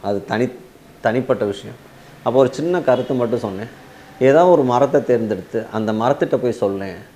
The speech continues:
"எங்க அம்மாவை வச்சுக்கிறேன்னா வச்சிரு, இல்லாட்டி அனுப்புனா கூப்பிட்றேன்னா கூப்பிட்டுக்க, ஏன் இவ்வளோ சிரமப்படுத்துறேன்னு?" கேட்டு, "அந்த மரத்துக்கு ஒரு லிட்டர் தண்ணி,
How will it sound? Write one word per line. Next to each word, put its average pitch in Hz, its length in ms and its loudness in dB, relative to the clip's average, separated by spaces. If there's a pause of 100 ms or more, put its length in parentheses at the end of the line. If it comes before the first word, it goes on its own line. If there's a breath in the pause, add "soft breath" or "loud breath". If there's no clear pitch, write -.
(300)
"எங்க 107 200 -8
அம்மாவை 123 440 0
வச்சுக்கிறேன்னா 127 480 -4
வச்சிரு, 104 160 -8
இல்லாட்டி 113 340 -4 (1000 soft breath)
அனுப்புனா 135 500 -2 (140)
கூப்பிட்றேன்னா 143 500 -4
கூப்பிட்டுக்க, 156 340 -2
ஏன் 117 280 2
இவ்வளோ 139 180 4
சிரமப்படுத்துறேன்னு?" 113 720 -2
கேட்டு, 107 340 -4
"அந்த 113 160 -6
மரத்துக்கு 127 460 -4
ஒரு 107 160 2
லிட்டர் 104 300 -6
தண்ணி, 120 360 -6